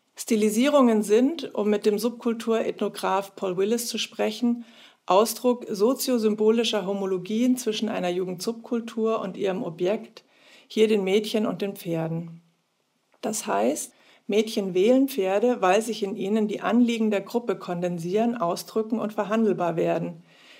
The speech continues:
In diesem Fall der Mädchen im Alter von zwölf bis sechzehn Jahren, die sich durch den Horse Craze auszeichnen. Die Themen, die die Mädchen in ihrem Alltag betrifft,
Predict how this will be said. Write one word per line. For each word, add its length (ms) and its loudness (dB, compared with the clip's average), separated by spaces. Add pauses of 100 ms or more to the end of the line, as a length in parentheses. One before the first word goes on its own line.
In 160 -4
diesem 280 2
Fall 440 4
der 100 -2
Mädchen 440 -2
im 120 -4
Alter 560 0 (320)
von 300 -6
zwölf 300 -2
bis 160 -6
sechzehn 420 -4
Jahren, 420 2
die 80 -2
sich 380 -6 (240)
durch 160 -4
den 240 -2
Horse 240 0
Craze 360 -6
auszeichnen. 920 -8 (640)
Die 100 -2
Themen, 480 4
die 120 0
die 100 2
Mädchen 440 2
in 140 -4
ihrem 240 0
Alltag 500 0
betrifft, 600 -6